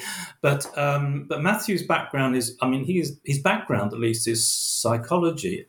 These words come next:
or, or particularly, especially discourse or discursive psychology. Um, my background's a bit of a mixture. I don't know. It's sort of geography originally, and sociology and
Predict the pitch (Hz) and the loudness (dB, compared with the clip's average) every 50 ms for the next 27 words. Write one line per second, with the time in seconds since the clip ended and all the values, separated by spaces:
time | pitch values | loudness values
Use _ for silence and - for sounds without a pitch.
0 | - - 110 113 113 - - 104 110 - - - 160 - - 123 117 110 104 - | -2 0 0 0 0 -2 -8 -12 -12 -6 -2 -2 -2 -2 0 0 2 2 2 -2
1 | - - - - - _ _ _ _ _ _ _ - 113 113 - - 165 165 - | -6 -20 -20 -20 -20 _ _ _ _ _ _ _ -4 -4 -4 0 0 0 0 0
2 | - - 110 110 113 113 - _ _ _ _ _ - 139 135 - - - 120 92 | -2 0 0 0 0 -2 -6 _ _ _ _ _ 0 2 2 2 2 2 0 0
3 | 90 90 - - 107 107 - 113 110 - - - 131 135 135 - - 107 110 - | 0 -2 -2 -2 -2 -2 -2 -2 -2 -2 2 2 2 2 2 0 0 -2 -2 -2
4 | - 107 113 113 113 - 113 107 101 - - - - 98 95 - - - _ _ | 0 0 0 -2 -2 -2 -2 0 0 -2 -4 -4 -4 -4 -4 -4 -8 -16 _ _
5 | - - 117 113 107 104 104 104 104 - - - _ _ _ _ - - _ _ | -6 0 2 2 4 4 2 -2 -4 -6 -10 -16 _ _ _ _ -20 -20 _ _
6 | _ - _ _ _ - 139 156 147 - - 143 139 - - 131 120 120 113 113 | _ -20 _ _ _ -2 -2 -2 0 2 2 2 2 2 0 0 2 2 2 0
7 | 110 - 120 127 131 123 107 110 120 120 147 - - - - - - 107 110 107 | -2 -2 -2 0 0 2 2 2 2 2 0 0 -2 -6 -4 -2 -2 -2 0 0
8 | 110 110 123 120 117 110 107 - - - 113 113 - - - - - - - - | 0 0 2 2 2 2 0 -2 -4 -6 -6 -6 -4 -6 -6 -6 -8 -10 -14 -20
9 | _ _ _ - _ - - - - - 123 135 143 139 160 135 - - 131 123 | _ _ _ -20 _ -16 -12 -12 -4 2 2 4 4 4 0 -4 -4 -2 0 0
10 | 120 117 139 151 139 - 117 101 95 92 95 98 101 98 98 - - - 127 123 | 2 2 2 0 0 0 -2 0 0 0 -2 -2 -2 -2 -2 -2 -2 2 2 0
11 | 120 120 - - 123 120 113 110 110 107 - - 110 107 107 107 101 98 101 104 | 0 0 -2 -2 0 2 2 2 2 0 -2 -4 -2 -2 -2 -2 -2 -4 -6 -8
12 | 113 | -8